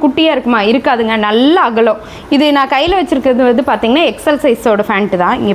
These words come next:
பாருங்க, எல்லா எல் சைஸோட பேண்ட் தாங்க. நம்ம, ம், இது நம்ம பெலோசா பேண்ட் வரும் இல்லைங்க,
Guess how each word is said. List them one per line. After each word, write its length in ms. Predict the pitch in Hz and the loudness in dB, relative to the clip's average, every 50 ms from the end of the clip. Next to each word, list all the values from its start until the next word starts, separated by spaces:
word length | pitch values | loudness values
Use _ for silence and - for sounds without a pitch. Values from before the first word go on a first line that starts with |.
| - 196 | 0 0
பாருங்க, 240 | 180 180 175 180 180 - - - - - - - - - 208 208 - - - 233 233 226 | 0 0 0 -2 -4 -8 -14 -18 -18 -18 -16 -18 -16 -16 -16 -16 -16 -8 -4 -2 -2 0
எல்லா 300 | 240 262 262 226 180 175 175 - - 247 262 233 254 269 | 0 0 2 2 2 0 0 -2 -4 -4 -4 -2 0 0
எல் 120 | 302 359 320 392 | -2 -2 0 0
சைஸோட 340 | 330 320 330 311 254 226 - 233 | -2 0 0 0 0 0 0 -2
பேண்ட் 220 | 202 185 190 185 196 196 | -2 -2 -2 -2 -2 -2
தாங்க. 200 | 196 196 190 190 190 - - - - - - - 254 | 0 0 0 -2 -2 -6 -14 -18 -18 -14 -4 -2 0
நம்ம, 240 | 254 262 254 247 240 240 233 233 233 226 226 226 220 | 2 2 2 2 2 2 0 0 0 0 0 0 0
ம், 340 | 220 220 220 220 220 226 226 247 247 - - - - - - - 240 240 | 0 0 0 2 2 0 0 -2 -6 -12 -18 -18 -18 -18 -6 -2 0 2
இது 140 | 226 285 269 247 240 220 214 208 202 196 202 208 196 208 - - - - - - - - - - - - - - - - - - - - - - - - - - - - - - - - - - - - - - - - - - - | 2 4 4 4 2 2 0 0 -2 -2 -4 -6 -8 -8 -12 -16 -20 -20 -20 -20 -20 -20 -18 -18 -18 -18 -18 -18 -18 -18 -18 -18 -18 -18 -18 -18 -18 -16 -16 -16 -16 -18 -18 -18 -18 -18 -18 -18 -18 -18 -18 -18 -16 -16 -12 -6 -2
நம்ம 140 | 254 254 247 233 277 | -2 -2 0 0 -2
பெலோசா 360 | 269 302 349 370 392 - 415 320 330 | 0 2 0 0 2 0 0 0 2
பேண்ட் 260 | 294 262 240 233 226 | 0 0 0 0 0
வரும் 180 | 214 208 214 196 | 0 0 0 0
இல்லைங்க, 280 | 190 190 190 190 190 | 0 0 0 0 -2